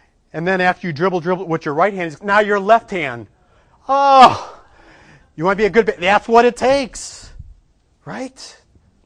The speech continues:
That's what it takes. We could go on. We could talk about golf. We could talk about learning a language. Any of you taken a foreign language? What did you do? Rote repetition. I can still remember my first day of Greek class.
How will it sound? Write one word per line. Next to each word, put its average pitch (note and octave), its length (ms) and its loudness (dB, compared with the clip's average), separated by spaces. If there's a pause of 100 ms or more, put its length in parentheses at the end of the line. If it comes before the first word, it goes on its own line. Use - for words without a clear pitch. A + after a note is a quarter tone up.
That's G#3+ 220 -4
what A3+ 120 0
it G#3+ 60 -6
takes. B3 160 -6
We D#3 120 -12
could F3 160 -8
go G3 160 0
on. A#3 240 -6
We D#3 60 -10
could - 180 -20 (100)
talk D3+ 260 -6
about D#3+ 440 -6
golf. G#3 440 -4
We C3 120 -12
could C3+ 160 -16
talk D#3 220 -4
about E3+ 280 -4
learning G3 400 -8 (400)
a F#3+ 100 0
language. G3 520 -6
Any C#3+ 120 -8
of D3+ 60 -10
you E3+ 100 -10
taken F3 300 -8
a F3 40 -10
foreign F#3+ 280 -6
language? A3 340 -8
What D3+ 140 -2
did E3+ 180 -8
you G3+ 80 -10
do? A3+ 220 -8
Rote D3 440 -2
repetition. F#3+ 720 -6
I E3 80 -6
can F3 120 -10
still F#3 220 -10
remember F#3+ 380 -8
my C#3+ 160 -8
first E3+ 320 -12
day F#3 200 -4
of E3+ 60 -8
Greek G3 240 -12
class. D#3 380 -6